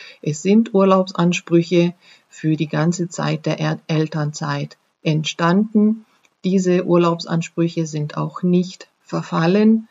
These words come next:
und der Arbeitgeber hat sie nun mal nicht gekürzt. Ja, also die Arbeitgeberseite war natürlich auch anwaltlich vertreten und man kann sich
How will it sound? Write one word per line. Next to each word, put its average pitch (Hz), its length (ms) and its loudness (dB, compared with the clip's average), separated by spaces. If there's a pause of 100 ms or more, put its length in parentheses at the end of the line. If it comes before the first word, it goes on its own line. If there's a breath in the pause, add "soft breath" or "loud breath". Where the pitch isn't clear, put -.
(280 loud breath)
und 180 200 0
der 170 160 -2
Arbeitgeber 160 920 0
hat 170 320 -4
sie 170 200 2
nun 151 340 0
mal 151 420 -2
nicht 156 520 -2
gekürzt. - 880 -2 (340)
Ja, 156 140 -4
also 170 160 0
die 151 140 0
Arbeitgeberseite 156 920 0
war 151 120 0
natürlich 151 520 -4
auch 165 240 2 (360 loud breath)
anwaltlich 160 640 2
vertreten 180 720 0 (400 loud breath)
und 170 180 2
man 156 180 -2
kann 175 280 2
sich 170 340 -2